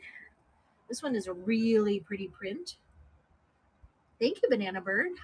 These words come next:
Um, oh, that reminds me. I wanted to try and run this one. I wanted to try something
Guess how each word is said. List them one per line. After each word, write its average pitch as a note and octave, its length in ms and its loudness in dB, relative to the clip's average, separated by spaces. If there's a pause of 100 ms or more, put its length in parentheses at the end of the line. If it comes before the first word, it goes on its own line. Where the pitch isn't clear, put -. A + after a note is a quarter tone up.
(340)
Um, G3 460 0 (120)
oh, A#3 240 4
that G3+ 200 -2
reminds G#3+ 340 -2
me. F3+ 160 -10
I F3+ 40 -8
wanted A3+ 340 -4
to B3+ 80 -4
try A3 220 -6
and G#3 140 -2
run G3 220 -2
this F#3+ 260 -6
one. F#3 180 -12 (680)
I G#3+ 220 -8
wanted G#3+ 160 -2
to F#3+ 100 -14
try G#3 160 -6
something G3+ 300 -12